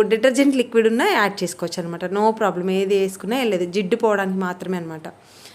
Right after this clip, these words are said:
తర్వాత స్టవ్ ఆఫ్ చేసుకున్నాం కదండి already. So కొంచెం వేడివేడిగా ఉన్నాయి నీళ్ళు. ఇప్పుడు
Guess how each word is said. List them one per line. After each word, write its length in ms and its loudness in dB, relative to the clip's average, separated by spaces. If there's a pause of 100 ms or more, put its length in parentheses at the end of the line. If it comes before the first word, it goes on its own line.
(340)
తర్వాత 380 4 (200)
స్టవ్ 300 2
ఆఫ్ 180 -2
చేసుకున్నాం 440 0
కదండి 300 0
already. 340 2 (160)
So 100 -6 (120)
కొంచెం 240 0 (100)
వేడివేడిగా 500 4
ఉన్నాయి 280 -2
నీళ్ళు. 340 0 (540)
ఇప్పుడు 260 -2